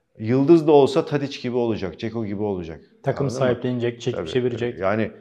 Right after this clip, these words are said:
Speaker 1: sırtını yaslayabileceğim. Ben böyle oyunculara bayılıyorum ya. Karakterli oyuncu ya. Nerede oynarsa, istersen koy Tavşanlı Linyitt'te oynasın, isterse Real Madrid'de oynasın. Hakkını veriyor yani işin. Böyle üç dört tane oyuncu bulacaksın.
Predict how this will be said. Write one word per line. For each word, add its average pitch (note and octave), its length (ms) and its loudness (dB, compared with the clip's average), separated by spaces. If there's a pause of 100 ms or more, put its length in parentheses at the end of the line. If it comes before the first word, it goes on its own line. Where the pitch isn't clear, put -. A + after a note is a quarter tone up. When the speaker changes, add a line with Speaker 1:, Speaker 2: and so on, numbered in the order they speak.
(160)
Speaker 1:
sırtını C#3+ 440 0
yaslayabileceğim. C#3 760 4
Ben E3 120 4 (340)
böyle F3 260 4
oyunculara E3+ 480 4
bayılıyorum D#3 520 6
ya. F#2+ 140 -6
Karakterli D3+ 640 2
oyuncu C3+ 280 0
ya. B2+ 80 -2
Nerede F#3 340 6
oynarsa, C#3 440 4
istersen D#3+ 560 2
koy D3 180 -2
Tavşanlı D3 500 2 (340)
Linyitt'te C#3+ 600 2
oynasın, G2+ 360 0
isterse B2 440 -2
Real B2 200 6
Madrid'de B2 440 -2
oynasın. F#2+ 360 -8 (760)
Hakkını F3+ 520 6
veriyor C3 300 8
yani D#2+ 340 -2
işin. - 200 -20 (840)
Böyle E3+ 360 8
üç D#3 220 2
dört F#3 200 0
tane D3+ 220 0
oyuncu C3 460 0
bulacaksın. F#2+ 400 -6